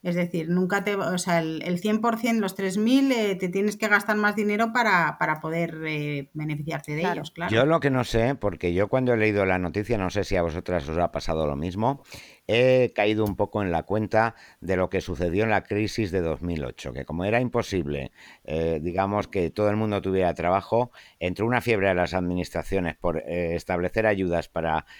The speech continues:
Speaker 3: que la gente emprenda como una, y, y ojo, porque eso, Laura, fue un pequeño desastre.
Speaker 2: Yo espero que hayamos aprendido de eso, porque emprender está muy bien, yo animo a todo el mundo, yo emprendí en su momento y sigo con ello, con, con mi familia,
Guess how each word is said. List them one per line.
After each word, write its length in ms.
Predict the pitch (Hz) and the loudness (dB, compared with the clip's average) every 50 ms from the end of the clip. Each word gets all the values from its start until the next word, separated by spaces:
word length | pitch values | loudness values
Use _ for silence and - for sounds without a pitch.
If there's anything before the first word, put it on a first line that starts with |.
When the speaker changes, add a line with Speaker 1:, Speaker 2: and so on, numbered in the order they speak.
| - _ - | -20 _ -8
Speaker 3:
que 80 | 90 | -6
la 120 | 85 80 73 | -4 -4 -4
gente 360 | - - 107 104 - 104 98 | -4 -4 -4 -2 0 0 0
emprenda 640 | 95 95 92 - 107 107 117 113 107 101 95 85 | 0 0 -2 -2 0 0 0 2 2 0 0 0
como 240 | - 90 90 90 90 | 0 -2 -2 0 0
una, 360 | 90 98 98 95 95 101 - - - - - - _ | -2 -2 -2 -2 -2 -4 -6 -8 -18 -20 -20 -16 _
y, 240 | - 101 104 - - | -2 -2 -2 -2 -2
y 220 | - 110 107 101 | -2 0 2 2
ojo, 300 | 104 113 - - 139 135 | 2 2 2 2 2 2
porque 300 | - 131 104 - - 110 | 4 2 0 0 0 -2
eso, 180 | 107 - - 123 | -2 0 0 2
Laura, 540 | 117 113 113 120 120 131 135 139 139 135 101 - | 4 4 4 4 4 4 4 4 2 0 -4 -10
fue 640 | - - - 107 110 113 120 123 131 135 135 123 - _ _ _ _ _ _ _ _ - - | -14 -8 0 2 4 6 6 6 6 4 2 0 -6 _ _ _ _ _ _ _ _ -6 -2
un 140 | 120 120 - | -2 0 0
pequeño 380 | 123 123 - 120 123 131 131 | 0 0 2 2 2 2 4
desastre. 640 | 110 92 - - 135 - - - - 69 64 57 - _ _ _ _ _ _ _ _ | 2 2 2 2 0 0 0 -6 -10 -10 -10 -10 -12 _ _ _ _ _ _ _ _
Speaker 2:
Yo 260 | - 190 175 208 214 240 | -10 -2 0 2 4 4
espero 480 | 269 262 - - 247 247 254 269 277 | 2 0 0 0 2 4 4 2 2
que 280 | 277 269 240 220 202 180 | 0 -2 -2 0 2 2
hayamos 280 | 175 175 170 180 190 | 4 4 2 2 6
aprendido 520 | 202 247 - 233 220 208 208 214 247 262 233 | 4 4 6 4 2 2 2 4 4 4 4
de 160 | 202 170 180 | 4 2 0
eso, 340 | 233 262 - - 196 170 - | -2 -4 -6 -6 -8 -8 -6
porque 520 | - 175 170 170 - 170 165 160 156 - _ _ _ - | -6 -8 -8 -6 -8 -6 -6 -6 -8 -10 _ _ _ -6
emprender 500 | - 196 190 - 175 170 170 170 180 196 | -4 -2 -2 0 0 -2 0 2 0 0
está 220 | 226 220 - 233 | 0 -2 -4 -4
muy 160 | 233 226 220 | -4 -2 -4
bien, 260 | 202 214 220 233 247 226 | -4 -2 -2 -2 -2 -2
yo 80 | 214 | -2
animo 220 | 202 202 202 202 202 | 0 0 0 0 0
a 60 | 202 | 0
todo 160 | 208 202 190 | 0 0 0
el 100 | 190 190 | 0 0
mundo, 320 | 196 208 226 233 247 254 262 254 - - | 0 -2 -2 -2 0 0 0 0 -2 -6
yo 240 | 226 220 190 214 | -8 -2 2 2
emprendí 500 | 208 214 214 214 214 202 196 190 202 214 | 2 2 2 2 2 2 2 2 2 2
en 140 | 214 208 208 | 2 2 0
su 100 | 202 220 | 0 -2
momento 480 | 214 196 185 196 208 226 240 220 262 269 | 0 0 2 0 0 -2 -2 0 0 0
y 140 | 262 226 214 | 0 0 -4
sigo 320 | - - 220 208 208 202 | -4 -2 0 2 2 2
con 180 | 208 190 190 190 | 2 0 0 0
ello, 300 | 202 214 202 196 180 180 | -2 0 0 0 -2 0
con, 320 | - 175 170 175 180 - | -2 -4 -4 -4 -10 -10
con 160 | - 180 175 | -8 -6 -6
mi 100 | 180 185 | -6 -8
familia, 480 | 185 - 185 190 208 233 254 269 285 | -8 -8 -8 -6 -4 -2 0 -2 -2